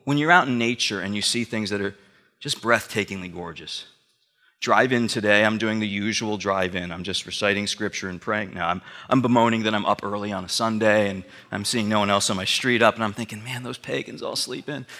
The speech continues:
And then, and then I, I, I turn the corner and there's just this beautiful sky. And I think, "Praise God. Creation is so amazing." He, he authored all the things that we say are beautiful.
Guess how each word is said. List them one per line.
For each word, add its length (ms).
And 120
then, 140
and 200
then 120
I, 140
I, 260
I 60
turn 360
the 60
corner 420
and 140
there's 160
just 180
this 120
beautiful 760
sky. 440
And 100
I 60
think, 160
"Praise 280
God. 320
Creation 360
is 60
so 300
amazing." 480
He, 320
he 180
authored 460
all 140
the 100
things 360
that 100
we 180
say 240
are 100
beautiful. 500